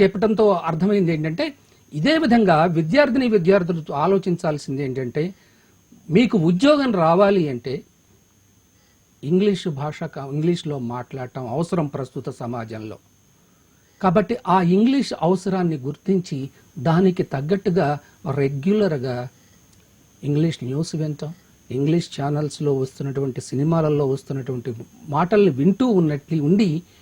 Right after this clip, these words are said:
వింటూ రెగ్యులర్గా ప్రాక్టీస్ చేసినట్లయితే కనుక ఇంగ్లీష్ మాట్లాడటం పెద్ద కష్టమైన పని కాదు. మొట్టమొదటిది మనం స్కిల్స్ గురించి చెప్పుకున్నాం, రెండవది కమ్యూనికేషన్ గురించి చెప్పుకున్నాం,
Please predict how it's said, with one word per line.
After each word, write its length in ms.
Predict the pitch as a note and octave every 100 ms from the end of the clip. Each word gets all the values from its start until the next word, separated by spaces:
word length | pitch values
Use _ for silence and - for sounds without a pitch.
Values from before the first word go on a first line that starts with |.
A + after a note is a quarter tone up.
| _
వింటూ 380 | D3+ G#3+ C4 A#3+
రెగ్యులర్గా 500 | F3 F3+ F3+ C4+ A#3+
ప్రాక్టీస్ 640 | - D#3 F3 - A3+ - F3
చేసినట్లయితే 580 | D3 E3+ C#3+ - C3 B2+
కనుక 340 | C3 B2+ G3+ - - -
ఇంగ్లీష్ 380 | B2 C#3+ F3 -
మాట్లాడటం 540 | C3 C3+ - B2 B2+
పెద్ద 260 | A#2+ B2 A2 A#2 G2+ - _ -
కష్టమైన 460 | D3 - E3+ D#3 B2
పని 240 | A#2+ G#2+
కాదు. 200 | G2+ F2+ - - _ _ _ _ _ _ _ _ _ _ _ -
మొట్టమొదటిది 440 | E3+ F#3+ G3+ F#3
మనం 200 | F3 D#3+
స్కిల్స్ 420 | D3 - F#3 F3+ D#3
గురించి 220 | D#3 D3+
చెప్పుకున్నాం, 500 | D#3+ C3+ - C3+ F3 - _ _ _ -
రెండవది 380 | D3 D3 E3+ F3
కమ్యూనికేషన్ 760 | D3+ D3+ E3+ F3 D3 - C3+
గురించి 320 | B2+ C3 A#2+ A#2
చెప్పుకున్నాం, 400 | - A#2 A2+